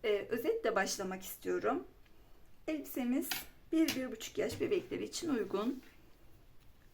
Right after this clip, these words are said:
Otuz sekiz santim yükseklik, göğüs kafesi yirmi beş santim,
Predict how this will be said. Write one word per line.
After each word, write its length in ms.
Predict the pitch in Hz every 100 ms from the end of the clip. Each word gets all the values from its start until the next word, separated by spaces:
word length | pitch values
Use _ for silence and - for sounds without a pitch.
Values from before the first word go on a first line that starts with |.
| - - - - - - - - - - -
Otuz 200 | 277 277
sekiz 320 | - 285 277 -
santim 420 | 240 214 - 208
yükseklik, 760 | 208 - 190 180 - 208 - - - - - -
göğüs 320 | - 254 254 -
kafesi 560 | 247 - 214 - 190 - - - - - - - - - - - - -
yirmi 360 | 214 196 190 185
beş 160 | 262
santim, 720 | - 302 262 254 - 254 269